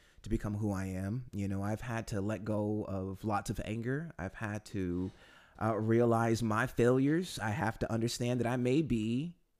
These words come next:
still holding on to some failures right now, and I need to, uh, uh, be open to criticisms.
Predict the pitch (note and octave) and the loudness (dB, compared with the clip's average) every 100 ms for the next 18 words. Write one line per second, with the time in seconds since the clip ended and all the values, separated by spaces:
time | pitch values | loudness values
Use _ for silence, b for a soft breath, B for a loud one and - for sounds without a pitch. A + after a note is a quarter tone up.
0 | _ _ _ _ - B2+ A#2+ C3 C3 D3+ | _ _ _ _ -4 2 4 6 6 6
1 | C3 A#2 B2+ A#2 C#3 - A2 B2 C#3 C3 | 2 0 -2 -4 -4 0 2 2 2 0
2 | A#2+ B2 G#2 G2 F#2 G#2+ A2 G2+ A2+ A#2+ | 0 0 0 -4 -2 -2 -2 -2 -2 -2
3 | - G#2 G2+ A2 B B B B - G2+ | -2 0 0 -2 B B B B -6 0
4 | G2 G2 - G2+ G2+ A2 - A2+ A2 A#2+ | 0 0 0 0 2 0 2 0 4 4
5 | B2 A#2+ - G#2 G#2 G2+ - C3+ C3+ B2 | 4 -2 -2 0 0 -2 0 0 2 0
6 | B2 B2 C#3 D#3+ - - | 0 -2 -2 -4 -6 -10